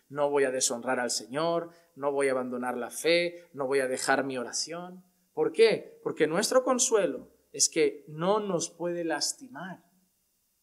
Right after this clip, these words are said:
porque Cristo ha vencido. Apocalipsis doce once. Ellos lo vencieron por medio de la sangre del Cordero y por la palabra del testimonio de ellos, y no amaron sus vidas,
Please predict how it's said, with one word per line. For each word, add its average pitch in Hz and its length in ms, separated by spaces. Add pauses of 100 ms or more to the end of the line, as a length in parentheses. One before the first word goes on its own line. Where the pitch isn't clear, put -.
(580)
porque 135 320
Cristo 156 500
ha 139 120
vencido. 123 520
Apocalipsis 147 680
doce 156 340
once. 139 380 (300)
Ellos 233 500
lo 190 140
vencieron 208 840
por 156 220
medio 214 480
de 185 120
la 151 120
sangre 190 500
del 151 240
Cordero 233 600 (240)
y 170 140
por 170 280
la 156 200
palabra 175 440
del 170 220
testimonio 165 580
de 156 220
ellos, 214 360
y 170 40
no 165 100
amaron 160 320
sus 143 240
vidas, 175 500